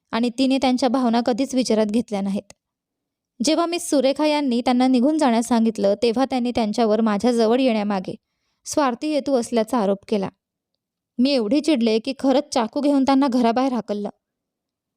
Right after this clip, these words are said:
ते निघून गेल्यानंतर मी सतत उलट्या केल्या आणि तीन दिवस आजारी होते. त्या दिवसापासून राजकुटुंब माझ्यासाठी एक टॅबू बनलं.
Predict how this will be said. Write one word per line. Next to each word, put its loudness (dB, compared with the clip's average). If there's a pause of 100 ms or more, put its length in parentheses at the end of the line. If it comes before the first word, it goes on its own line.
ते 0
निघून -2
गेल्यानंतर 0
मी 0
सतत -2
उलट्या 0
केल्या 0
आणि 0
तीन -2
दिवस 0
आजारी 0
होते. -6 (920)
त्या 0
दिवसापासून 0
राजकुटुंब -2
माझ्यासाठी 0
एक -2
टॅबू 0
बनलं. -2